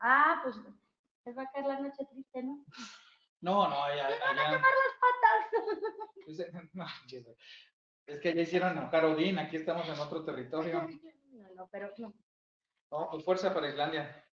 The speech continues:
Speaker 1: Sí, de verdad, digo, fuera de broma, estamos, estamos esperando que las noticias no rebasen de lo que estamos,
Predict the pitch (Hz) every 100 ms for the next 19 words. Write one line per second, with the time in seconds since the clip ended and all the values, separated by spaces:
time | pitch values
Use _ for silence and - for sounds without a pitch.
0 | - 302 302 294 277 311 330 320 285 247
1 | 233 247 254 262 247 226 233 254 262 233
2 | 226 233 220 - _ _ _ _ _ _
3 | _ _ - 233 247 240 233 220 214 220
4 | 233 226 220 208 208 214 214 233 240 233
5 | 240 226 226 220 220 233 226 208 - -
6 | 208 220 208